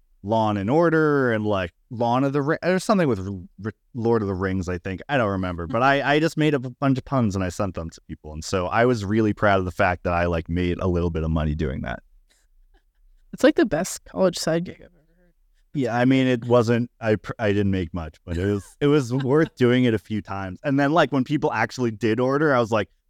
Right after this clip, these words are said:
Speaker 1: "What do you do? Like, what's wrong with you? Why are you going to me on the internet? Like, you're so dumb to pick me to do these puns that I offered to make for you.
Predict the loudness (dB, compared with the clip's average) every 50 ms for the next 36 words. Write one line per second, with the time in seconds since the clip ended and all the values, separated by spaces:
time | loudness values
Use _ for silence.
0 | _ _ -4 -2 -2 -2 -2 -2 0 0 0 0 0 -6 -6 -6 -6 -6 -4 -2
1 | 0 2 2 4 2 2 2 0 -2 -4 -6 -6 -6 -8 -10 _ _ _ 0 2
2 | 2 2 4 4 2 2 2 2 2 2 2 2 4 2 2 2 2 2 2 0
3 | 0 0 -2 -2 -2 -2 -2 -2 -2 -4 -6 -6 -6 -8 -4 -2 0 0 0 -2
4 | -2 0 0 0 2 0 0 -2 -2 -2 -2 -2 0 -2 -2 0 0 0 0 0
5 | 2 2 4 4 2 2 0 _ _ -10 -6 -6 -6 -2 0 0 2 2 2 2
6 | 0 -2 -4 -2 -2 0 0 0 0 0 0 2 2 4 4 2 2 0 -2 -2
7 | -2 -2 0 0 0 0 -2 -2 -6 -6 -6 -4 -4 -2 -2 -2 -2 -4 -4 -2
8 | 0 2 2 2 2 2 0